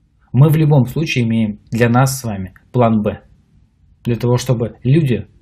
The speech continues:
могли спокойно и с душой работать. И выкладываться здесь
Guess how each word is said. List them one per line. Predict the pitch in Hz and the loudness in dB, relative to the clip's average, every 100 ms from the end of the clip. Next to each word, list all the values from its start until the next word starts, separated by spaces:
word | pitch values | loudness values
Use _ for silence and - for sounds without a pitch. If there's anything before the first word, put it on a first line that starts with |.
| - | -4
могли | 110 120 | -2 0
спокойно | 117 - 117 143 135 104 - _ _ _ _ | 0 -2 0 2 2 0 -8 _ _ _ _
и | - | -4
с | 117 | -2
душой | 117 - 135 | -2 0 0
работать. | 113 101 95 - _ _ _ _ _ - | 0 -4 -10 -12 _ _ _ _ _ 0
И | 131 | 4
выкладываться | 135 156 147 131 135 | 6 6 4 4 0
здесь | 120 131 143 - - | 0 2 2 0 -14